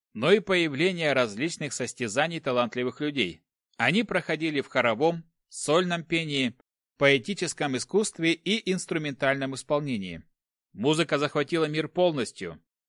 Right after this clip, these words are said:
Вокальные и инструментальные жанры исполнялись в торжественных, а также трагических случаях. У стран появлялись гимны, как реквизиты страны. Развитие музыкального искусства происходило не только в своём исполнении,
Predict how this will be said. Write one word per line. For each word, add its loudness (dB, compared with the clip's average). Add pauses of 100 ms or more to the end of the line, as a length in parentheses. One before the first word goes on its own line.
(120)
Вокальные 0
и -2
инструментальные 0
жанры -2
исполнялись -2
в -18
торжественных, -2
а -2
также 0
трагических -4
случаях. -6 (640)
У -2
стран 2
появлялись 2
гимны, -2 (160)
как 2
реквизиты -2
страны. -4 (1000)
Развитие 4
музыкального 2
искусства 2
происходило 0
не -4
только -2
в -6
своём 0
исполнении, -2